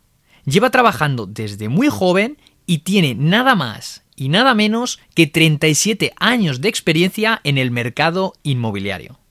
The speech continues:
De pequeño no pudo estudiar todo lo que le hubiera gustado porque la situación económica familiar no era precisamente boyante. Así que comenzó por la base del mundo inmobiliario como peón de obra.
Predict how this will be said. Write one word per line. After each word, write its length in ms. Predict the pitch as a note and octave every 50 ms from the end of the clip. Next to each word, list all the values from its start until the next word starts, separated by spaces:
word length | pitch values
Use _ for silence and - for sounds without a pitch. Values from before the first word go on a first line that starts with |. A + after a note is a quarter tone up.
| _ _ _ _ _ _ - - - _ _
De 100 | C#3 D#3
pequeño 420 | C#3+ E3 D3 - A3+ G3+ F3+ D3+ C3+
no 320 | D3+ D3+ E3 A3 C4+ C4+
pudo 200 | - D4 B3+ C4+
estudiar 400 | - - - E3+ D#3+ C#3 B2 B2+
todo 340 | - _ F#3 G#3 A#3+ C#4 C#4+
lo 140 | B3+ G3+ -
que 120 | E3+ D3+
le 120 | D3 C#3
hubiera 220 | C3+ D3 E3+ G3 G#3+
gustado 580 | F3 D3+ - - - D#3+ D#3+ F#3 G#3+ A3+ - _ _
porque 340 | D3+ C#3+ C#3 - - D3+ C#3+
la 80 | C#3+ C3+
situación 600 | - C#3 C3+ C#3+ C3 - - F3 F#3 G3 G#3 G#3
económica 520 | E3+ - C#3+ C#3 C3+ C3 B2 G#2+ - A2+
familiar 520 | - - F#3 G3+ G3 E3+ E3 E3+ F#3 F#3+ - _ _ _
no 240 | - C3+ C#3 D#3 F3
era 180 | F#3 F#3+ F#3 -
precisamente 840 | D3+ C3+ - D#3+ - - D3 C#3 D3+ D#3+ E3 D#3 - F3 F3 - -
boyante. 720 | B2 A#2 A2 G#2 G#2+ G#2+ G#2+ F#2 - - - - - _
Así 340 | - B2 B2+ - - C4 A#3
que 280 | - D3 C#3+ D#3 A#3+ A#3+
comenzó 600 | - D#3 D#3 D#3+ D#3+ - - - A3+ F3+ B2+ -
por 180 | - C#3+ C3 C3
la 180 | B2+ B2+ C3 C3+
base 300 | E3+ G3 - - D3 A#2+
del 180 | A#2 A2+ B2
mundo 280 | D3+ G#3+ B3 F#3+ C#3 C3
inmobiliario 580 | C#3+ F#3 A#3 B3 G#3 G3 G3+ G#3 G#3+ A3 A3
como 300 | - - C#3+ C#3 C3 B2+
peón 440 | - - C3 C#3+ E3 G3+ A3+ C#4 C4+ _ _ _ _ _
de 220 | C3 A2 A2 A2
obra. 320 | G#2+ F#2+ - - - -